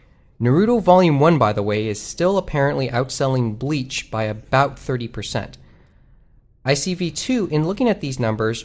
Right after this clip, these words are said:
regarded that it is too early to predict Bleach's long-term success and whether or not it will come close to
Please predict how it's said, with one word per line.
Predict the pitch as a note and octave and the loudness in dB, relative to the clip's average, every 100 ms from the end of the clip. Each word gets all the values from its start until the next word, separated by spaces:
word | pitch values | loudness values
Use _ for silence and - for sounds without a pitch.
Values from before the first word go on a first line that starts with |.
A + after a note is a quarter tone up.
| - | -10
regarded | B2+ B2+ C#3+ E3+ F3+ E3 - | -8 -2 2 2 0 -4 -4
that | B2+ C3 | -4 -4
it | C3 | -6
is | B2+ - | -8 -8
too | - G3 - | -8 -8 -2
early | E3+ G3+ G3 | 0 0 -2
to | - | -4
predict | E3 E3 D#3+ - B2+ | -4 -4 -6 -8 -10
Bleach's | C3 D#3+ D#3+ E3 C#3 - | -6 -6 -6 -8 -8 -8
long-term | C3+ C#3 C#3 - C#3 | -2 -2 -2 -4 -4
success | - - - G3 B2+ - - | -4 -10 -2 0 0 -6 -6
and | A#2+ A#2+ | -4 0
whether | C3+ D3+ D3 | 0 0 2
or | |
not | C3 B2+ B2 | 4 4 2
it | - | -2
will | A#2+ | -6
come | A2+ A#2 | -4 -6
close | A2+ - C#3 C3+ | -4 -2 -2 -4
to | - | -4